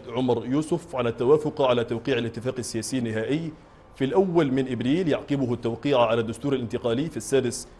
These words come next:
من إبريل، ثم التوافق في تكوين الحكومة الانتقالية في الحادي عشر من إبريل. وقال في اجتماع ضم قوى الإطار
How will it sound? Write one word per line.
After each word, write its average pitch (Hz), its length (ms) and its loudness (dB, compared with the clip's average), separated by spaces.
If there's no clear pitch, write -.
من 123 180 0
إبريل، 131 320 2
ثم 156 200 -2
التوافق 165 540 2
في 131 160 -2
تكوين 139 360 -2
الحكومة 135 480 2
الانتقالية 123 880 0
في 143 200 0
الحادي 135 480 2
عشر 120 300 0
من 123 240 -2
إبريل. 113 280 -4
وقال 196 320 8
في 180 80 2
اجتماع 151 420 4
ضم 147 320 4
قوى 135 600 6
الإطار 127 520 4